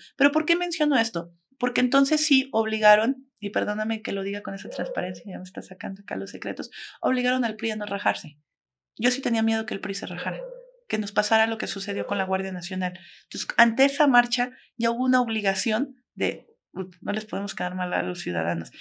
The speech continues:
Entonces, yo creo que los ciudadanos, eh, son ahorita la fuerza política del país y que los partidos y los políticos pasamos a segundo plano. Digo todo esto como introducción,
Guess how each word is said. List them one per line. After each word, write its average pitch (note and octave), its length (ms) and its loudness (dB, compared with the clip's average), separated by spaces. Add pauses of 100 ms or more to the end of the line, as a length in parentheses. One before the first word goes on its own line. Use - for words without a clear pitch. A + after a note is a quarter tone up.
(120)
Entonces, A3+ 180 -8
yo C4 140 -2
creo C#4 260 4
que C4+ 80 -2
los A#3 140 0
ciudadanos, G#3+ 460 -4 (400)
eh, - 140 -12
son A#3 400 -2
ahorita A3 380 0
la G3+ 120 0
fuerza A3+ 520 0
política G3 440 -4
del F#3 140 -6
país G3 340 -4 (220)
y G#3 80 -10
que G#3+ 100 -4
los G3+ 160 -4
partidos A#3+ 540 0
y - 20 -14
los G3+ 120 -8
políticos G3 460 -6
pasamos G3 380 -6
a F#3 40 -14
segundo F#3 340 -8
plano. G3 340 0 (220)
Digo A#3+ 300 0
todo B3 240 0
esto A#3 200 -8
como G#3 180 -6
introducción, G3 680 -6